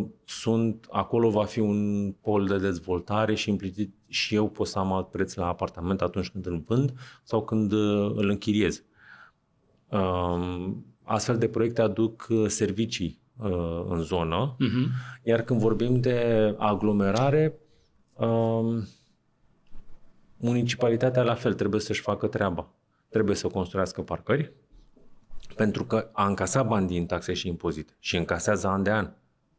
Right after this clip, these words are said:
Speaker 1: Deci trebuie să deservească cumva acea zonă. Poate trebuie să facă o reorganizare, poate trebuie să construiască,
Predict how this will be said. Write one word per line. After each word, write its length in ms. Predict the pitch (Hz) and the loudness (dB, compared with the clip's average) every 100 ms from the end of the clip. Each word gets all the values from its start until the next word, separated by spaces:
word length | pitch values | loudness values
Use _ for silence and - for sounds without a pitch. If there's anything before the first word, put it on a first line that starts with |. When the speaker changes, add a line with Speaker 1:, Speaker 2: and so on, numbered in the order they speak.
| _ _ _ _ | _ _ _ _
Speaker 1:
Deci 220 | 101 - | -4 -4
trebuie 300 | - 107 107 | 0 0 2
să 120 | 113 110 | 0 0
deservească 640 | 104 110 101 104 107 113 | 0 0 0 0 0 -2
cumva 720 | - 92 87 90 87 82 - - | -2 -2 0 -2 0 -2 -4 -6
acea 320 | 95 - 95 | -4 0 -2
zonă. 320 | 87 90 78 | 0 -2 -2
Poate 400 | - 95 87 92 | -4 -4 -2 -6
trebuie 380 | - - 87 85 | -6 -4 -4 -6
să 120 | - | -10
facă 320 | - 95 - | -4 -4 0
o 80 | 90 | 0
reorganizare, 800 | 92 90 87 87 90 127 123 - - - - _ | 2 2 0 -4 0 2 2 -2 -10 -18 -20 _
poate 320 | 90 90 98 | -2 0 0
trebuie 260 | 95 98 95 | 0 0 0
să 100 | 95 | -2
construiască, 1080 | 101 92 - 92 90 - 104 95 95 92 | -4 -4 -2 0 0 -4 0 2 2 0